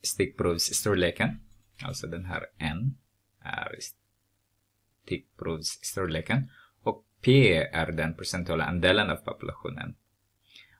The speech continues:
Vi ska beräkna när det är hundra, och alltså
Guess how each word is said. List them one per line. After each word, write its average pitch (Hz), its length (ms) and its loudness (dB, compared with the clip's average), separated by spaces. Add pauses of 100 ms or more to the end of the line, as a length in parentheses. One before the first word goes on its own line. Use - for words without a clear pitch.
Vi - 100 -8
ska - 160 -2
beräkna 80 680 0 (320)
när 76 140 -6
det - 100 -4
är - 100 -6
hundra, 113 520 6 (120)
och - 240 -4
alltså - 220 -6